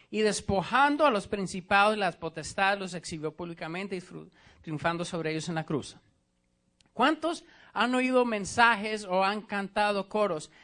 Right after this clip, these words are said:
que hablan de que Jesús clavó nuestros pecados en la cruz? ¿Han oído eso?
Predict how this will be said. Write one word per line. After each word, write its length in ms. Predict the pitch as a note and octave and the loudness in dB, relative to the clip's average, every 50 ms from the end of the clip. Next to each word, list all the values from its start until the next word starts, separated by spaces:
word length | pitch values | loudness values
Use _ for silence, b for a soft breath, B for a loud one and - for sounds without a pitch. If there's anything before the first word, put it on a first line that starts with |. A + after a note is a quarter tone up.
| b b b | b b b
que 140 | _ - G3+ | _ 2 4
hablan 340 | G3+ G#3 G#3+ A3+ A3+ A3+ A3+ | 4 4 4 2 0 0 0
de 140 | A3 G#3+ G#3+ | -2 -4 -4
que 200 | - G#3 G3+ F#3+ | -4 -2 0 0
Jesús 420 | F#3 F3+ - A#3 A#3 A3+ A3 - | 0 0 2 2 2 2 2 0
clavó 400 | - A3 G#3+ G3 F#3+ G3+ G#3+ A3 | 0 2 4 4 6 8 8 8
nuestros 420 | A3 G#3+ G#3+ - - G#3 G3+ F#3 - | 8 6 4 2 0 -2 -4 -2 0
pecados 580 | - G3 E3+ - G#3 G3+ G3+ G3 F3+ E3 - | 0 -2 0 2 4 6 6 6 6 4 2
en 100 | F3+ E3+ | 0 -2
la 120 | E3+ - - | -4 -4 -4
cruz? 460 | - - C3+ G#2+ - - - - - _ _ _ _ _ _ _ _ _ _ _ _ _ _ _ - | -4 -6 -4 -6 -8 -12 -16 -16 -20 _ _ _ _ _ _ _ _ _ _ _ _ _ _ _ -6
¿Han 180 | E3+ F#3+ G#3 | -4 -2 -2
oído 340 | G#3 G#3 G3+ G#3 G#3+ G#3 G#3+ | -2 0 -2 -2 -2 0 -2
eso? 360 | A3 A3 A3 - C4 C#4 C4+ | -2 -2 -4 -6 -8 -10 -12